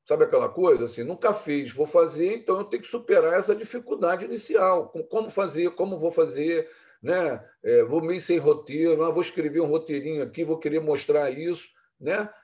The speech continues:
Porque, mas o que, o que que eu vou querer mostrar? Então, eu vou querer mostrar isso, vou fazer aquilo, aí vou botar uma, um meme, vou botar uma coisa, vou distribuir, vou fazer um videozinho. Eu acho, né, que vocês têm ampla condi-,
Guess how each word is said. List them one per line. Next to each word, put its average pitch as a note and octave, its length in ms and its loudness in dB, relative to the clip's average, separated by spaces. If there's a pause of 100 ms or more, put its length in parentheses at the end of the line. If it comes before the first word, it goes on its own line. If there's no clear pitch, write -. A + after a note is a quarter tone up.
(360)
Porque, D3+ 320 -6
mas D3 180 -6
o D#3+ 120 -2
que, F#3 120 -4
o E3 80 -2
que A3 120 -4
que G#3+ 100 -6
eu F#3 60 2
vou E3+ 140 -2
querer D3 280 -4
mostrar? B2 520 -2
Então, C#3 220 -4
eu D#3+ 60 -4
vou D#3 120 -4
querer D3+ 220 -2
mostrar C#3 400 -2
isso, D#3+ 240 -8
vou C#3 80 -8
fazer C#3 340 0
aquilo, D#3+ 480 -4
aí C#3 60 6
vou C#3 140 -4
botar C3+ 380 -4
uma, A#2+ 440 -10 (300)
um G#2+ 60 -16
meme, D#3+ 380 -6
vou C3+ 100 -8
botar D#3 300 -2
uma A#2+ 200 -8
coisa, D#3 420 -6
vou C3 160 -6
distribuir, C#3 640 -12
vou D#3 120 -6
fazer C3 260 -4
um D3 100 -8
videozinho. D3 680 -14 (760)
Eu D3+ 280 0
acho, - 320 -6 (580)
né, C#3+ 160 -6
que C#3+ 120 -16
vocês C#3+ 360 -6
têm E3 160 -8
ampla E3 420 -2
condi-, D#3+ 520 -12